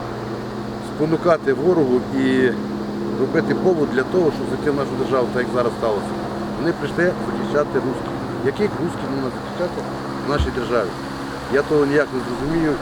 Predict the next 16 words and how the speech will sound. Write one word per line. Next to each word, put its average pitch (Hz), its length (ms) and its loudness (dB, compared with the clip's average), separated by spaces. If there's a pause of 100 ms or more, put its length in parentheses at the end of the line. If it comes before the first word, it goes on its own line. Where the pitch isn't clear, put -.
(140)
і - 20 2 (420)
не 131 120 -2
хочу 151 260 0
розуміти. 104 380 -2 (380)
Якщо 165 360 4 (360)
ми 147 80 2
жили 156 300 4 (600)
тридцять 156 320 0
чотири 156 220 0
роки 147 220 2
незалежності, 143 500 2 (120)
ніхто 185 240 4
нікого 170 320 4
ніколи 156 320 0
не 151 100 0
вщемляв. 131 420 0